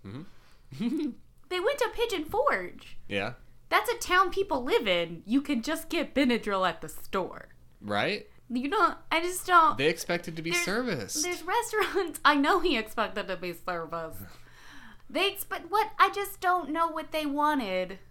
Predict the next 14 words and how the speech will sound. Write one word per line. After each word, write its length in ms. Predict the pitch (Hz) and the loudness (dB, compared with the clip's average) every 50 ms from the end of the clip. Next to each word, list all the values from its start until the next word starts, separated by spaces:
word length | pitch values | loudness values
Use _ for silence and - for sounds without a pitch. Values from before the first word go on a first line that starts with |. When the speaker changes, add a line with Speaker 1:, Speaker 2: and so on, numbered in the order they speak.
| - - - - - 202 | -20 -20 -20 -20 -8 -6
Speaker 2:
because 320 | 240 233 - 254 262 220 | -6 -4 -2 -4 -4 -4
Pigeon 380 | - - 269 311 - 294 294 262 | -4 -4 -2 -2 0 0 0 0
Forge 300 | 269 - 269 262 254 214 | 0 0 0 0 0 0
is 140 | 240 233 214 | -4 -2 -2
a 60 | 220 | -2
town 400 | 214 214 - 247 294 269 247 233 | -2 -2 -2 2 4 6 6 4
that 160 | 220 208 208 - | 2 0 -2 -4
people 320 | 220 208 214 - 180 175 | -8 -8 -4 -4 -4 -4
live 340 | 170 185 202 208 190 147 - | -2 -2 -2 -2 -2 -4 -6
in, 240 | 160 151 151 147 147 | -8 -8 -8 -8 -8
so 160 | - - 185 | -6 -6 -6
you 220 | 175 170 185 180 165 | -6 -6 -8 -10 -6
just 260 | - 208 190 175 - - - - | -4 -4 -4 -4 -6 -12 -8 -2
go. 560 | 196 185 175 156 143 135 135 131 - - | 0 0 0 0 -2 -6 -8 -10 -12 -12